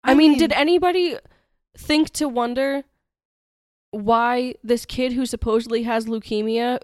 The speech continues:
Speaker 1: who w-, wears very, you know, childlike wigs, but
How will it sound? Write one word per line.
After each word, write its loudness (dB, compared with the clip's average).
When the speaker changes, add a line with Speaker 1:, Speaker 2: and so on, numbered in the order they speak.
Speaker 1:
who -2
w-, -14
wears 0
very, -2
you -2
know, 0
childlike -4
wigs, 0
but -2